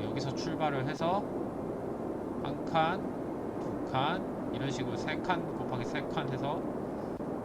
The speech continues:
고속도로 저희 중심부 여기까지 확장을 하면 딱 맞을 것 같아요. 여기서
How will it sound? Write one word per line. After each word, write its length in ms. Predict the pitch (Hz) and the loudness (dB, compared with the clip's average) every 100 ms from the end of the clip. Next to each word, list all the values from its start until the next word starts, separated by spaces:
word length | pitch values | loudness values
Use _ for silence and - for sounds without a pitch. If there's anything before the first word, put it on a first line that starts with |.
| - - - | -2 -2 0
고속도로 640 | 131 165 - 170 156 135 | 2 2 2 2 2 2
저희 240 | 123 123 117 | 0 0 0
중심부 2250 | 123 131 165 147 123 - - - - - - - - - - - - - - - - | 0 0 0 0 0 0 -2 -2 -2 -2 -2 -2 -2 -2 -2 -2 -2 -2 -2 -2 0
여기까지 680 | 139 165 170 131 127 117 135 - - - - - | 0 2 2 2 2 2 0 -2 -2 -2 -2 -2
확장을 480 | - 185 - 170 139 | -2 -2 -2 -2 0
하면 600 | 131 160 135 127 110 - - - - - | 0 0 0 -2 -2 -2 -2 -2 -2 0
딱 140 | - - - | -2 -2 -2
맞을 320 | - - 127 - | 0 0 0 0
것 100 | - | -2
같아요. 540 | 170 - - - 101 | -2 -2 0 0 0
여기서 340 | 113 120 117 | 0 0 0